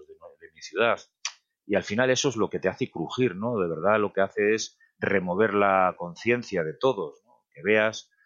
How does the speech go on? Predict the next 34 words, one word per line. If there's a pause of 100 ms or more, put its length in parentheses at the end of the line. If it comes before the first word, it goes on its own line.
(120)
a
personas
que
hace
tres,
cuatro
años, (420)
eh,
eran
personas
que
tenían
solvencia
económica, (340)
que
podían,
eh,
salir
a,
a, (500)
como
se
suele
decir,
a
tomar
un
café,
a
cenar,
a
tomar
una
copa,